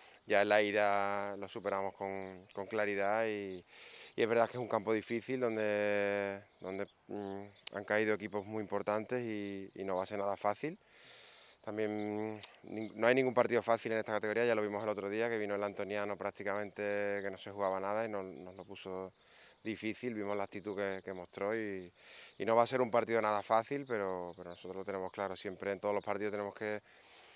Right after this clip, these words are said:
que intentar llevar el, el juego a donde más nos, nos interesa, y a nosotros nos interesa tener, tener el balón, moverlos con, con velocidad, buscar esos espacios, favorecer, eh, situaciones de, de superioridad o, o con espacio a nuestros,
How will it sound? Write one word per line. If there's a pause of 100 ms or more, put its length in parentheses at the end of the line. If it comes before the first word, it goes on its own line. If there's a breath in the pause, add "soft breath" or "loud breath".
(140 loud breath)
que
intentar
llevar
el,
el
juego
a
donde
más
nos,
nos
interesa,
y
a
nosotros
nos
interesa
tener, (180)
tener
el
balón,
moverlos
con,
con
velocidad,
buscar
esos
espacios, (520 loud breath)
favorecer,
eh, (340 loud breath)
situaciones
de, (540)
de
superioridad
o,
o
con
espacio
a
nuestros,